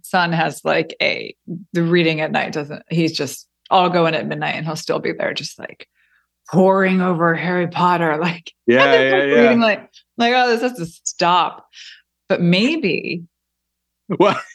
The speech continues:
Speaker 1: maybe the
Speaker 2: well,
Speaker 1: answer is melatonin.
Speaker 2: to be
Speaker 1: I'm
Speaker 2: clear,
Speaker 1: down.
Speaker 2: I am
Speaker 1: Okay.
Speaker 2: not promoting it. I'm just saying that,
Speaker 1: No, I
Speaker 2: like,
Speaker 1: think we all heard
Speaker 2: pediatric
Speaker 1: it right
Speaker 2: colleagues
Speaker 1: here, right
Speaker 2: are,
Speaker 1: here.
Speaker 2: are,
Speaker 1: Uh,
Speaker 2: are less,
Speaker 1: Doctor
Speaker 2: uh,
Speaker 1: Preether. <laughs>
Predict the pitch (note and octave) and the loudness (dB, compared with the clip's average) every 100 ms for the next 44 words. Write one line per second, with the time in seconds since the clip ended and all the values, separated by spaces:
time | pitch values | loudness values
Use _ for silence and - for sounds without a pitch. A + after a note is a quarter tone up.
0 | - C4 A#3 C#4+ B3+ A#3 A#3+ A#3+ G3 G3 | -4 2 2 2 2 4 2 0 -2 0
1 | G#3 F#3 F#3 G#3 F#3 D#3+ - G3 A3+ G#3 | 2 2 0 -2 -2 -6 -2 0 4 4
2 | D#3+ D3 C3+ C#3 C3+ D3 D#3 D3 - - | 4 2 0 0 0 0 0 -2 -6 -8
3 | C#3+ C#3 C3+ B2 A#2+ D3+ E3+ F#3 E3 D3+ | -2 0 0 0 0 0 0 2 2 0
4 | C#3 C3+ D4+ A#3 C4+ C4+ D4 C4 C4 B3 | 2 4 6 4 0 2 4 4 4 2
5 | A#3+ G#3 A3 B3+ A3 F#3+ F#3+ A#3 A#3+ - | 2 2 2 4 4 4 2 0 -6 -4
6 | A#3 G3 G#3 - G#3+ F3+ B2+ A#2+ A2+ F#3+ | -2 2 2 2 2 2 2 0 -2 2
7 | F#3 F3+ - A#2+ F3+ E3+ G3 F#3 A#2+ G#3+ | 4 4 4 2 0 0 -2 -4 0 0
8 | G3 E3+ F3 B3 - _ _ - - - | 0 0 -2 -4 -8 _ _ -20 -20 -16
9 | - - - _ _ _ _ - C4 B3 | -8 -8 -8 _ _ _ _ -6 -6 -6